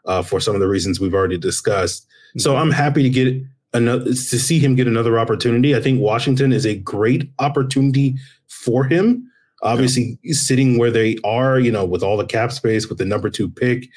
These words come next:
Speaker 1: you know, he should be able to, you know, check a lot of the boxes that you want to see checked for a team that's sort of, you know, kind of revamping in the ways that they are. So I think this is a great opportunity for him.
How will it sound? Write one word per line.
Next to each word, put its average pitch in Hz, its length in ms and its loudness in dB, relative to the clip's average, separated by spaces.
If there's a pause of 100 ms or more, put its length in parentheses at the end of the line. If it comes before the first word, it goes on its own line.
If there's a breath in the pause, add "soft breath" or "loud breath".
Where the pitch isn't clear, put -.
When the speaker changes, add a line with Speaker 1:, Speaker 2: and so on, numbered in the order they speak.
(260 loud breath)
Speaker 1:
you 110 80 -2
know, 104 120 -2
he 95 100 -4
should - 160 -4
be 110 80 0
able 110 140 2
to, 107 200 0 (260 loud breath)
you 160 100 2
know, 131 100 2
check 165 220 0
a 180 40 0
lot 156 200 2
of 139 60 2
the 131 60 2
boxes 131 300 0
that 117 140 0
you 127 80 2 (120)
want 123 180 0
to 120 100 0
see 127 180 0
checked 113 280 -2
for 110 180 2
a 104 40 -2
team 117 280 0
that's 104 200 -2
sort 113 220 0
of, 101 160 -2 (360 soft breath)
you 117 100 0
know, 98 240 0
kind 110 180 -2
of 98 80 -2
revamping 104 640 0
in 104 100 -4
the 101 80 0
ways 98 260 0
that 92 120 -8
they 101 100 0
are. 98 160 0
So 107 240 -2 (160 loud breath)
I 185 60 2
think 208 160 2
this 175 120 2
is 143 60 2
a 139 60 2
great 127 320 0
opportunity 123 520 0
for - 200 -6
him. 214 400 0